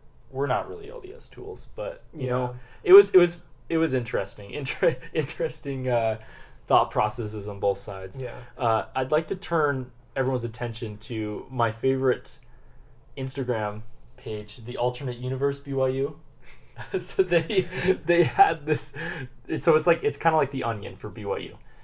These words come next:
Speaker 1: And so they had this story. It was just, it's a picture of Kwaku, and it says, <laughs> "Young man organizes dangerous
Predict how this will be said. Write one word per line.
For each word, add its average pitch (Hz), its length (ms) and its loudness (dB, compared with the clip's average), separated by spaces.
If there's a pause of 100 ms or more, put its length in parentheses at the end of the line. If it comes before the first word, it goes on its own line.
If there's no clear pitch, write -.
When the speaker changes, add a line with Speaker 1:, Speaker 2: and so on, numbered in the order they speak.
(160)
Speaker 1:
And 123 120 -2
so 143 80 -4
they 127 120 4
had 127 260 4
this 123 160 -2
story. 110 520 0 (840)
It 113 120 2
was 110 160 0
just, 127 160 -4
it's 131 200 -4
a 127 40 -2
picture 160 340 -4
of 123 120 -4
Kwaku, 113 580 -4
and 113 100 -6
it 117 80 -8
says, 123 300 0 (140)
<laughs> 170 840 -4
"Young 156 280 2
man 160 260 2
organizes 127 760 0
dangerous 127 480 -2